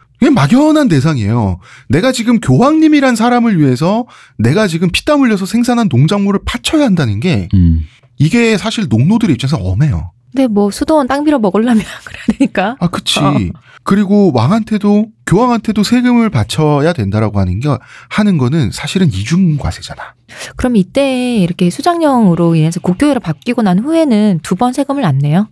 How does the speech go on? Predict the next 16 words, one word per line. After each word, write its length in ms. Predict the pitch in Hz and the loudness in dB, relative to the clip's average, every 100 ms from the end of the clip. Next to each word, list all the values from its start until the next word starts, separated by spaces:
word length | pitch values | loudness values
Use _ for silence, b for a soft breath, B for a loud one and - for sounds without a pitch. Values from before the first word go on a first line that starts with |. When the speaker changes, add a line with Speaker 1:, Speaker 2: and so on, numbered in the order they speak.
| - | -4
Speaker 1:
나중에는 720 | - 110 147 139 98 131 87 - _ _ - | -4 0 0 0 0 -2 -4 -12 _ _ -2
액수의 400 | 113 - - 214 | -2 -2 -2 0
변화가 360 | 107 101 117 117 | 0 0 0 0
있는 220 | 95 98 | -2 -2
게 100 | 117 | -4
아니라 440 | 87 90 127 92 b b - | -4 -2 -2 -2 b b -4
그게 160 | 135 | -2
일원화됐다는 720 | 123 117 165 196 139 - 117 131 | 0 2 2 0 -2 -2 0 0
것만 240 | 110 117 | 0 -2
차이가 260 | - 147 90 | -4 -6 -6
있어. 260 | - - | -6 -6
Speaker 3:
어, 380 | - 160 151 160 156 | -4 -4 -4 -6 -6
그쵸. 440 | - - 208 165 147 | -8 -4 -2 -2 0
어. 320 | 185 180 147 | 0 0 -2
Speaker 1:
어. 40 | 151 - | -8 -4
근데 300 | 175 190 | -2 0